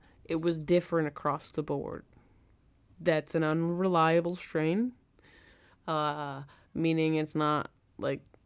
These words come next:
probably not what they're saying that it is. You know what I mean? It could be partially that, but it's probably mixed with something else.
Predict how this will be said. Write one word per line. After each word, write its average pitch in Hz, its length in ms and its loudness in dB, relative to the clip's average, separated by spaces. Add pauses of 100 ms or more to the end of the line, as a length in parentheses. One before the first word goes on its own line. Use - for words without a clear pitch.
(1800)
probably 226 540 6
not 175 380 4
what 175 160 2
they're 165 160 2
saying 156 440 0
that 147 140 -8
it - 180 -8
is. - 720 -10
You 160 120 -2
know 160 80 0
what 160 80 0
I 156 60 -2
mean? 156 320 -4 (800)
It - 180 -4 (100)
could 233 240 4
be 202 180 0
partially 196 720 2
that, 139 280 -2 (160)
but 165 120 -2
it's 151 140 -6
probably 170 460 -2
mixed 160 500 -2
with 156 80 -8
something 156 420 -2
else. 156 420 -4